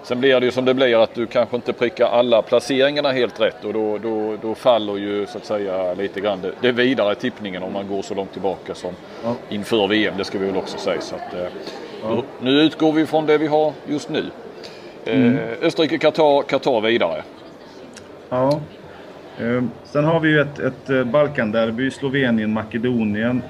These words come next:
Speaker 2: Och jag gillar ju Sloveniens sätt att spela handboll och de har en fantastisk massa handbollsspelare som är, som är duktiga. Men, men jag tycker faktiskt de har underpresterat här och det gjorde de även inför i V M.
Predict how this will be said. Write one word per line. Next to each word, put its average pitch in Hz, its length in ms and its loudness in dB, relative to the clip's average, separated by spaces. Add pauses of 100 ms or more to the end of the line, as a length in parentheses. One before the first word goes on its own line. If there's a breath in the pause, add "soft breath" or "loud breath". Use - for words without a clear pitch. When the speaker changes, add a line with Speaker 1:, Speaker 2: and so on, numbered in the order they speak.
(320 loud breath)
Speaker 2:
Och - 80 0
jag 139 480 4
gillar 127 300 2
ju 113 160 0
Sloveniens 101 720 -4
sätt - 240 -4
att 117 140 -2
spela 104 260 -2
handboll 101 480 2
och 98 80 -2
de 101 160 -2
har 101 120 0
en 98 100 -2
fantastisk - 680 -4
massa 107 240 0
handbollsspelare 92 680 0
som 95 220 0
är, 90 120 2 (100)
som 104 180 0
är 98 40 4
duktiga. 92 420 0
Men, 113 360 4
men 117 140 4
jag 139 140 2
tycker 165 220 0
faktiskt 147 240 0
de 123 140 0
har 123 80 4
underpresterat 113 800 2
här 113 220 2
och 101 100 -2
det 110 60 -2
gjorde 120 280 -2
de 113 160 2
även 110 240 2
inför 107 640 0
i 120 40 -2
V 127 200 4
M. 101 120 2